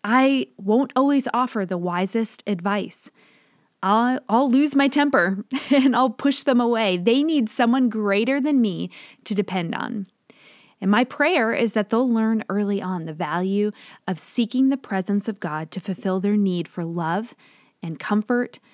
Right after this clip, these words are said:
whether I'm available or not. But the second lesson I've been learning is that I,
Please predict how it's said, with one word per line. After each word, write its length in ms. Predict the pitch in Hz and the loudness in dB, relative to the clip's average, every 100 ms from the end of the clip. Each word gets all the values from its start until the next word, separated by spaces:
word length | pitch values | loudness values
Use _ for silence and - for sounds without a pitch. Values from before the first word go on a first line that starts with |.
| _ 214 | _ -2
whether 320 | 202 196 - | 0 0 -2
I'm 300 | 180 208 254 247 | -2 0 0 0
available 560 | 190 170 165 160 160 175 | -2 -2 -4 -4 -4 -4
or 140 | 165 | -6
not. 480 | 160 151 - - - _ _ _ _ _ _ _ _ _ _ _ _ _ | -6 -6 -8 -18 -20 _ _ _ _ _ _ _ _ _ _ _ _ _
But 100 | 226 | 0
the 80 | 262 | 0
second 380 | 277 330 339 277 | 4 2 2 2
lesson 320 | 254 247 226 | 0 2 2
I've 140 | 190 180 | 2 0
been 180 | 190 | -2
learning 340 | 180 170 175 190 | -2 -4 -4 -4
is 220 | 185 180 | -4 -4
that 260 | 185 165 - | -4 -4 -2
I, 580 | 196 311 240 175 262 | -2 0 0 0 -2